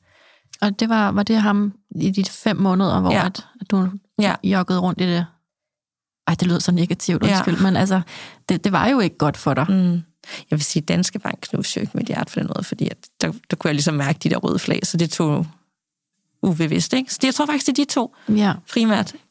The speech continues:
Speaker 2: der har ligesom, øh, haft den effekt for mig.
Speaker 1: Mm.
Speaker 2: Og hvad med dig?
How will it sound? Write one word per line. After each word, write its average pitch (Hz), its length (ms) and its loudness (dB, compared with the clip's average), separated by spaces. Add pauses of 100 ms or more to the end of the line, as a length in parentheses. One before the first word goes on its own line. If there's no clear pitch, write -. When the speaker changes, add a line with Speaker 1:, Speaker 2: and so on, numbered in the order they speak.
(120)
Speaker 2:
der 208 80 0
har 180 160 2
ligesom, 180 420 2
øh, 160 440 0
haft 185 240 -2
den 196 120 0
effekt 196 280 -4
for 185 120 0
mig. 175 120 2
Speaker 1:
Mm. 202 240 2 (840)
Speaker 2:
Og 196 100 2
hvad 202 120 2
med 220 140 2
dig? 196 340 2